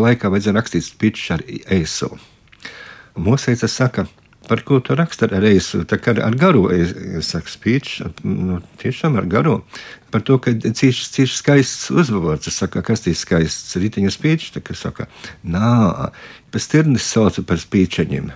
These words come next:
Ir par spīči, mazi stirniņu spīčeņi ska-, skraidīja. Nu, ot.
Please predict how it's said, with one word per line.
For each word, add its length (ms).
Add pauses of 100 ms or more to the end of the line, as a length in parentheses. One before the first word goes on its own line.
(920)
Ir 100
par 140
spīči, 460
mazi 220
stirniņu 440
spīčeņi 540
ska-, 240
skraidīja. 420 (340)
Nu, 200
ot. 100